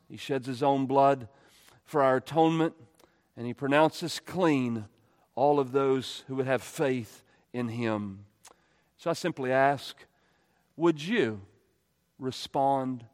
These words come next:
like the Samaritan and give him thanks?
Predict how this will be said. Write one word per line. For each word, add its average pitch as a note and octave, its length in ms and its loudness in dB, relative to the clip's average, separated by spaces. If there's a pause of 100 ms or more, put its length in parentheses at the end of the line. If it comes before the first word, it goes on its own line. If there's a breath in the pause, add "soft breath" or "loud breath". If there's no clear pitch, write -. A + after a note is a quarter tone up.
(480)
like B2+ 240 -4
the C#3 80 -12
Samaritan A#2 880 -4 (680)
and A#2 160 -6
give A2+ 160 -6
him A2+ 180 -6
thanks? - 720 -8